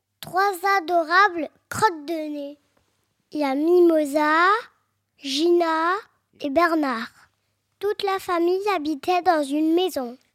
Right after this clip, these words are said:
une très jolie maisonnée, située dans un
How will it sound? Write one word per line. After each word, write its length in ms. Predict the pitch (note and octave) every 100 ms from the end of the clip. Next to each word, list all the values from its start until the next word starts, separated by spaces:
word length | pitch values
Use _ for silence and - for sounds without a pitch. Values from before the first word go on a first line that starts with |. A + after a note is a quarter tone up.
| G#4
une 200 | D#4 -
très 340 | - F#4+ G#4+
jolie 440 | F#4 F4+ E4+ F#4 A4 - -
maisonnée, 840 | F4+ G#4+ F#4 F4 D#4 D4 C#4+ C#4+ _ _ _ _
située 640 | - - G4 - F#4 G#4 A4+
dans 240 | G#4+ F4 D4
un 180 | C4